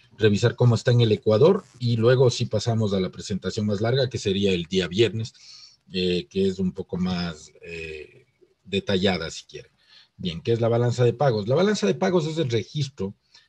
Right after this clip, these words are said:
de las transacciones de un país con el resto del mundo, <coughs> perdón,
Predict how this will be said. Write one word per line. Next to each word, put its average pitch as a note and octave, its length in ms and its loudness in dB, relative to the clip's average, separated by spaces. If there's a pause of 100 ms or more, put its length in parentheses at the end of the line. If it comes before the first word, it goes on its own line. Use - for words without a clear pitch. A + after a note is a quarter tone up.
de G2+ 100 0
las G2+ 180 -2
transacciones G#2 960 -4
de F#2+ 160 -4
un A#2+ 220 0
país A#2 400 -4
con F#2 240 -6
el E2+ 160 -10
resto F2+ 360 -6
del A2 120 -4
mundo, B2 420 -2 (640)
<coughs> - 680 -2
perdón, B2 260 -6